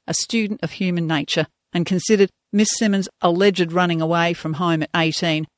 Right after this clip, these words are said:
a characteristic undertaking, for she was a woman of iron determination, tall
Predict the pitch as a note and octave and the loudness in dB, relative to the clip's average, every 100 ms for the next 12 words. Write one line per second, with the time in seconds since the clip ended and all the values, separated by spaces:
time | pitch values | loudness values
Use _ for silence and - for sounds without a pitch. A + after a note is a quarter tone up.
0 | _ - E4 - D3+ D3+ D3+ - C#3+ E3 | _ -4 -4 -2 0 0 0 -6 -6 -4
1 | - D3+ - D3+ D3 - D#3+ D3+ D#3+ D#3 | -4 -6 -4 -4 -4 -2 0 0 -4 -12
2 | _ _ - D#3 - E3 D#3+ E3 E3 D#3+ | _ _ -6 -4 -2 0 2 4 4 4
3 | E3 E3 D#3+ - D#3 D#3+ F3 E3+ E3+ E3 | 4 4 2 2 2 4 4 4 2 0
4 | E3+ - F3 E3+ E3 D#3+ D#3+ - C3 - | -4 -4 -2 0 2 2 0 -4 -6 -8
5 | _ _ _ - F3+ F#3+ E3+ C#3 | _ _ _ 0 6 6 6 2